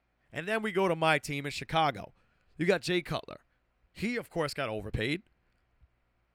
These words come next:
He's never really made a leap into the postseason. Granted, he has all Chicago Bears records as a quarterback, but that wasn't too hard. We never <laughs> really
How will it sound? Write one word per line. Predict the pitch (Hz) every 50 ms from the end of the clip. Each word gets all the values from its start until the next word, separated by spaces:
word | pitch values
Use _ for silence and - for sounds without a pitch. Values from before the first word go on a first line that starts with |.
| _ _ _ _
He's | _ 147 170 277
never | 277 214 165 165
really | 160 156 151 143
made | 139 127 123 127 131 143 147 151 147
a | 139 135
leap | 120 107 101 127 165 185 - - - _ _ _ _ _ _ _ _ _ _ _ _ _ _ _ _
into | 170 160 131 165
the | 160 147
postseason. | - 165 165 160 - - 156 165 170 175 233 254 269 - _ _ _ _ _ _ _ _ _ _ _ _ _ _ _ _ _ _ _ _ _ _ _ _
Granted, | - 139 156 185 208 233 226
he | 180 170 170
has | 165 165 143 - -
all | 185 180 185
Chicago | 170 151 143 160 170 170 170 160 151
Bears | 131 165 180 180 165 131 107
records | 107 110 151 165 - - 175 165 160 131 160 - _ -
as | 170 160 151
a | 151 143
quarterback, | - 151 185 233 214 156 143 151 156 156 -
but | - 147 151 147 _
that | - 165 180 196
wasn't | 196 208 202 220 208 175
too | 196 175
hard. | 160 190 226 214 180 147
We | 147 156
never | 175 175 190 196 -
<laughs> | -
really | 208 -